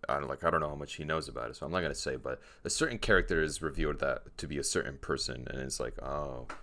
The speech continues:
I don't remember the order exactly, but people watch in weird orders.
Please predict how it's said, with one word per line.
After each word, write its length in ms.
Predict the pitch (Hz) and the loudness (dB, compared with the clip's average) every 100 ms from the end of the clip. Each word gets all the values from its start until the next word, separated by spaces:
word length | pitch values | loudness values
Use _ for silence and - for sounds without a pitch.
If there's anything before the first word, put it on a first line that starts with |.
| - | -2
I 80 | - | 6
don't 100 | 147 | 8
remember 180 | 147 120 | 10 8
the 100 | 90 | 8
order 240 | 76 71 65 | 8 6 2
exactly, 400 | 64 58 - - | 2 -2 -2 -2
but 180 | - - | 0 2
people 340 | 120 117 87 | 4 6 6
watch 240 | 65 65 | 4 2
in 140 | - 64 | 0 0
weird 200 | 67 65 | 0 2
orders. 420 | 60 62 62 - | 0 0 -2 -6